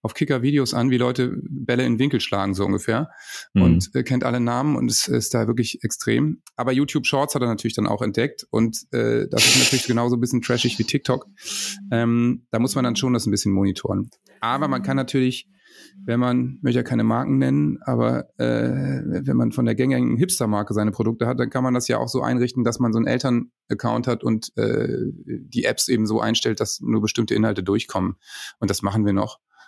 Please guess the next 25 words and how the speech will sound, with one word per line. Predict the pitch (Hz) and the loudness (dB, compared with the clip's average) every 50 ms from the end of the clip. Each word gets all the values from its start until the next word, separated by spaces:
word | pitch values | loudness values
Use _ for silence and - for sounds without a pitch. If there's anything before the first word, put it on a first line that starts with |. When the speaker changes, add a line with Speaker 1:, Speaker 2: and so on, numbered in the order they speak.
| _ _ - | _ _ -4
Speaker 1:
Und, | 110 107 107 104 101 - - - - | -2 0 0 0 -2 -4 -8 -6 -4
ähm, | 113 104 101 101 98 98 95 98 95 95 95 101 107 110 113 _ _ _ _ - | -2 0 2 2 2 2 2 0 0 0 -2 -2 -4 -6 -8 _ _ _ _ -8
ja, | - 90 90 92 98 101 - - | -6 -4 -4 -4 -6 -6 -6 -4
deswegen | 101 - - 110 107 104 | -4 -2 0 0 0 2
geht | 120 120 | 2 2
es | 123 117 - - - - - - _ _ _ | 2 0 -2 -2 -6 -8 -14 -18 _ _ _
mal | - 104 101 101 101 95 | -6 -4 -2 -2 -2 -2
gut, | - 113 113 - - | 0 0 0 0 0
mal | 98 90 90 | 0 0 2
nicht. | 95 95 - - - | 0 0 0 -2 -2
Ich | 98 - - | -2 0 2
meine, | 104 98 - | 2 2 2
ihr | 98 92 | 2 0
wisst | 98 - - | 0 0 0
ja, | 98 | 0
wie | 95 | -2
es | 92 - - | -2 -2 -2
ist. | 104 - - | -4 -2 0
Es | 110 101 107 | -2 0 0
ist, | 117 110 107 101 | 0 0 0 2
Bildschirmzeit | 101 117 110 - 123 101 95 - 104 98 - | 0 0 0 0 -2 -2 -2 -2 -2 -2 -2
ist | - - | 0 0
immer | 104 95 92 | 0 2 0
ein | 90 | 0
Kampf. | - - 90 98 123 113 | -2 -4 -4 -4 -6 -10